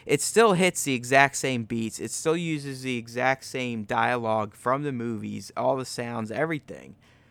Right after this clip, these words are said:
But it's the way it's shot now, and, and the animation style, and, and, and the lighting, and it's just, it's so dynamic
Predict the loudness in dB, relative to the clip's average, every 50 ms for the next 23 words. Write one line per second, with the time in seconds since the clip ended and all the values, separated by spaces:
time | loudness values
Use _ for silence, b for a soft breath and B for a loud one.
0 | b b b b b b b b b b 4 4 4 4 2 0 2 4 4 4
1 | 6 4 4 2 0 -2 -2 -2 2 6 8 8 8 8 6 2 0 0 0 0
2 | 0 0 -2 -4 -4 -4 -6 -4 -4 -4 -2 -2 -2 -2 0 0 0 0 0 0
3 | 2 2 2 2 2 0 -4 -6 -8 -8 -8 -4 0 2 2 2 2 0 -2 -4
4 | -4 -4 -6 -6 -6 -6 -6 -6 -8 -8 -8 -6 -6 -6 -6 -8 -8 -6 -2 0
5 | 2 2 2 2 2 0 0 0 0 -2 -4 -4 -4 -4 -4 -4 -6 -8 -8 -8
6 | -6 -6 -6 -6 -6 -2 0 0 0 2 2 2 2 2 2 0 0 -2 -2 0
7 | 0 0 0 0 -2 -4 -8 -10 -14 -18 -20